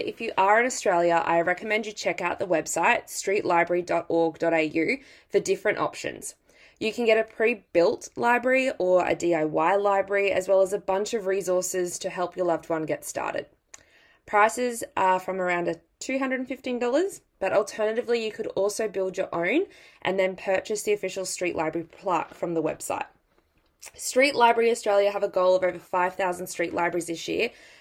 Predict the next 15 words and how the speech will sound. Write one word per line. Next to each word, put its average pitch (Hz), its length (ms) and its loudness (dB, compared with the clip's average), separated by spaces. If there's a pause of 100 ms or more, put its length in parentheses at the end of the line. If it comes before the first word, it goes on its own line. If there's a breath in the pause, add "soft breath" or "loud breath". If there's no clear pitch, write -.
and 190 100 -2
not 208 180 4
only 208 280 4
does 214 180 0
your 208 100 0
gift 190 240 -6
help - 320 -2
bring 190 220 0
literature 185 520 0
and 180 220 -2
stories 170 540 0 (160)
to 175 340 0
a 180 120 2
local 175 340 0
community, 165 640 -2